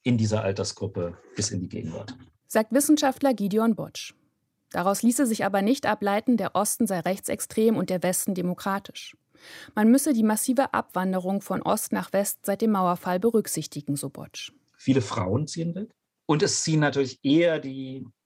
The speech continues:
Speaker 1: ja, mobilitätsorientierten, die aufstiegsorientierten, also Menschen weg, die sozusagen, wo sie sagen, statistisch eine höhere Wahrscheinlichkeit haben, eine deutlich höhere Wahrscheinlichkeit, dass sie nicht rechts wählen.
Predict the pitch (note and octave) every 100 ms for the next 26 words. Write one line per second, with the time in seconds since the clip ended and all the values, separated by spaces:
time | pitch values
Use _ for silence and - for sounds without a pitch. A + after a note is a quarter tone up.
0 | _ _ _ - A2+ G2+ G#2 G#2+ A2 A2
1 | D3 D3 - D3 A#2+ A#2 G#2+ A2+ A2+ A2
2 | G#2+ A2 G#2+ G2 F#2 B2 B2 - A#2 -
3 | G#2 G2+ G2+ G#2 G#2+ G#2 G#2 G#2+ G2+ G2+
4 | - - - - _ A#2 B2 - _ _
5 | _ _ C#3+ E3+ G3 D#3+ D3+ E3+ D#3 C#3+
6 | C3+ C#3 C3 B2+ B2+ C3 B2+ A2+ - A2
7 | A3 - - E3 - C3+ B2+ D3+ D3 C3
8 | A#2 C3 B2+ A#2 A#2 A2 G#2+ A2 G#2 -
9 | B2+ D3+ C3+ A#2+ A#2 A2 G#2+ A2 G#2 G#2
10 | G#2 G#2 G#2 A2 D#3 F3 E3+ - - D3
11 | D3+ D3+